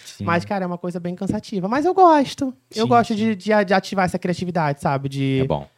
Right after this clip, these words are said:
Speaker 2: ver o que eu posso fazer. Igual as parcerias que eu tô agora. Eu tô montando um Reels agora com a parceria que eu tô com a minha dentista. E, tipo, a gente vai, vai fazendo, usando a criatividade e vambora. Aí esse dia foi da drenagem,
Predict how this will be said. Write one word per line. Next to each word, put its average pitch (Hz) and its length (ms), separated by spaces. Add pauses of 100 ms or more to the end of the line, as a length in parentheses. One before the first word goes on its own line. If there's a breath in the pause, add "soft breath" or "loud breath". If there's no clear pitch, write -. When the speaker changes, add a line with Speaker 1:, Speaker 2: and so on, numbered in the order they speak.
(240)
Speaker 2:
ver 151 120
o 151 40
que 160 80
eu 151 40
posso 143 300
fazer. 143 260
Igual 165 200
as 185 140
parcerias 180 480
que - 80
eu 165 60
tô 165 140
agora. 120 500 (1300)
Eu 135 1000
tô 131 100
montando 131 340
um 139 60
Reels 139 460
agora 139 520 (100)
com 131 100
a - 20
parceria 135 260
que - 60
eu - 40
tô 135 60
com - 80
a - 20
minha 123 100
dentista. 190 720 (500 soft breath)
E, 160 160
tipo, - 240
a 147 40
gente 151 200
vai, 160 200
vai 170 180
fazendo, 208 200
usando 214 180
a 220 40
criatividade 220 460
e - 20
vambora. 247 460
Aí 165 100
esse 170 160
dia 185 140
foi 185 100
da 185 80
drenagem, 208 920